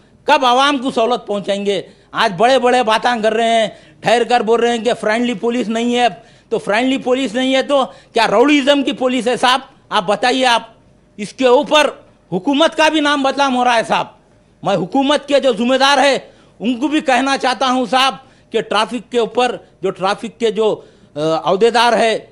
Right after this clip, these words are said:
ट्रैफिक डिपार्टमेंट जितना है, उनके ऊपर सख्त से सख्त नोट लेना चाहिए। ये नहीं कि आज तेलंगाना का अपना कैपिटल सिटी है ये ग्रेटर हैदराबाद, इसमें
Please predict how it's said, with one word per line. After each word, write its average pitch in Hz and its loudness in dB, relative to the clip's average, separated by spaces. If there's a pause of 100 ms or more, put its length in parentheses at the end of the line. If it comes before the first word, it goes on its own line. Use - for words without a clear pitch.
(120)
ट्रैफिक 196 -4
डिपार्टमेंट 240 0
जितना 254 -2
है, 226 2 (400)
उनके 208 -4
ऊपर 220 -2
सख्त - -6
से 240 2
सख्त 226 -4
नोट 202 -2
लेना 214 -4
चाहिए। 196 -4 (280)
ये 233 4
नहीं 247 2 (380)
कि 220 0
आज 220 2 (400)
तेलंगाना 240 0
का 269 0 (680)
अपना 226 -2 (400)
कैपिटल 208 0
सिटी 247 -2
है 247 2
ये 254 2 (840)
ग्रेटर 220 2
हैदराबाद, 233 0 (360)
इसमें 254 -2